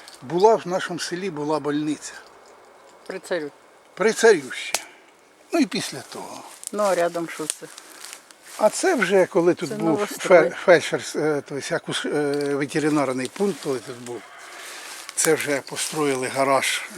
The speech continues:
Speaker 1: У них тут була своя машина, вони там виїжджали, мероприятия проводили там різні. По прививках коров, ну, в них робота там своя, специфічна. От.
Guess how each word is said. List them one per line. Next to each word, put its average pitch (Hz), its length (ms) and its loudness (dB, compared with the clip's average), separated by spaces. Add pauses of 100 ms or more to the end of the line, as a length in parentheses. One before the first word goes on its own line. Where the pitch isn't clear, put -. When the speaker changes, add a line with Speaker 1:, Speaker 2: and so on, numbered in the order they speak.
(280)
Speaker 1:
У 156 60 -6
них 143 160 -4
тут 135 160 -14
була 127 220 -6
своя 127 280 -4
машина, 147 640 -4
вони 131 140 -8
там 127 260 -10
виїжджали, 131 720 -2 (880)
мероприятия 139 840 -4
проводили 131 760 -8
там 120 120 -12 (1300)
різні. 117 480 -8 (1120)
По - 120 -10
прививках 139 600 -4
коров, 156 520 -2 (340)
ну, 175 140 -8
в 117 140 -12
них 139 180 -6
робота 117 400 -10
там 110 200 -14
своя, 160 320 -4
специфічна. - 800 -12 (1080)
От. 110 200 -18